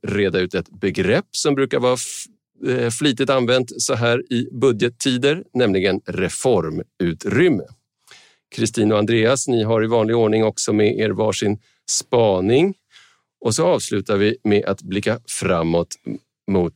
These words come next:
veckans viktigaste. Så ser agendan ut. Ni lyssnare som varit med förr kommer alltså att känna er som hemma.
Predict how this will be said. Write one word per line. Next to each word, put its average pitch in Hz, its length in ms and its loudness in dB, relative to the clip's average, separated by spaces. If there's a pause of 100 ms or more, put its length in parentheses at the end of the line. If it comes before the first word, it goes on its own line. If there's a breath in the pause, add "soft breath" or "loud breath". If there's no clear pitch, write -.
veckans - 600 -6
viktigaste. 127 800 -2 (840 soft breath)
Så 175 240 2
ser 156 360 0
agendan 120 400 2
ut. 208 300 0 (140)
Ni 120 200 0
lyssnare 110 440 0
som 101 300 -2
varit 98 280 0
med 95 160 -2
förr 165 360 0
kommer 151 240 0
alltså 101 380 -2
att 90 200 -6
känna 87 360 -2
er 69 120 -10
som - 360 -8
hemma. 123 500 0